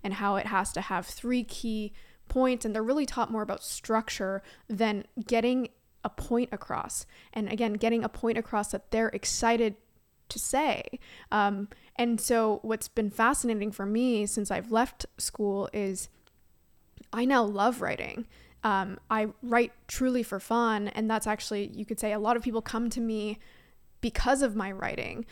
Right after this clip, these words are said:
Um, that was how I kind of initially built my, my following of sorts. And it's been amazing to see that transition in my own brain. Um, and I think that applies to many s-, skills outside of writing, is just, again, asking the questions: A,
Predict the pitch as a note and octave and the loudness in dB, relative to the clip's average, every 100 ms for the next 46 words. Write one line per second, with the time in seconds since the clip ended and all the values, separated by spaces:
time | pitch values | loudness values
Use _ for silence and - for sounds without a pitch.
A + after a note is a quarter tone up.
0 | - - G#3+ G3 G#3 A3 G#3+ G#3+ - A3 | -14 -4 -2 0 -2 -2 -2 -2 -2 0
1 | G#3+ A3+ G#3+ G#3+ A#3 A#3+ A#3 A#3 A3 A3+ | 0 -2 -4 0 2 4 2 0 -2 -2
2 | A3 A3 G#3 F#3+ G3+ - G3+ G3+ A3 A#3 | -2 -2 -6 -4 -8 -6 -6 -2 0 2
3 | A#3 G#3 G3 - G3+ - - - A3+ A3 | 2 0 -4 -6 -6 -6 -6 -6 -4 -4
4 | G#3 - A3 C4 A#3+ A#3+ C4+ C4 B3+ B3+ | -4 -4 -2 0 4 6 6 8 6 4
5 | A#3 G3+ - G#3+ G3+ G#3+ G#3+ G3+ G3+ F#3+ | 2 2 0 -4 -2 -2 -4 -4 -4 -4
6 | - G#3+ A#3 A3+ G#3 G3 G3 - - - | -2 2 2 2 0 -2 -4 -8 -16 -20
7 | - - G#3 F#3+ G3 - - G#3 G3+ A3+ | -20 -4 0 2 0 -6 -4 -2 0 -2
8 | A3 - _ - G#3+ - - G#3+ G3+ - | -4 -6 _ 0 2 0 -2 -2 -2 -2
9 | A3 G3 G3+ - _ - - G#3 G3 - | -2 -2 -4 -10 _ -8 -4 0 0 0
10 | G3 - A3 A#3 G3 F#3+ G3 G3+ - G#3+ | -2 0 2 2 0 -2 -4 -6 -4 -4
11 | - A#3 G#3+ - A#3 - C4+ B3+ G#3 G3 | -2 -2 -2 0 0 2 0 2 -2 -2
12 | G3 G3 - A3 G#3 F#3+ A3 | -6 -6 -4 0 0 0 -2